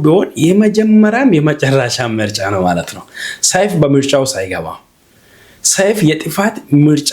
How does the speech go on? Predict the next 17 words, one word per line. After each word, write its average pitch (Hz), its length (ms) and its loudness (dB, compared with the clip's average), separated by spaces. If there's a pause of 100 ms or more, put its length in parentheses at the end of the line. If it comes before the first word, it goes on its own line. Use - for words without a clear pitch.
(100)
ነው። 110 140 -4
ሰይፍ 196 300 0
የማግደል፣ 131 760 0
የማጥፋት፣ 127 760 -2
የማ-፣ 127 360 2 (680)
የማገዳደል 143 1040 0 (320)
ምርጫ 151 360 2 (100)
ነው 131 140 -2
የሚሆነው 104 360 0
ሰይፍ። 87 260 -6 (520)
በሰይፍ 202 380 2
ውስጥ 233 260 2
ምንም 220 320 4 (120)
አይነት 190 320 -2
ህይወትም 156 480 0 (140)
ሚድንም 151 460 4
የሚያተርፍም፣ 147 720 0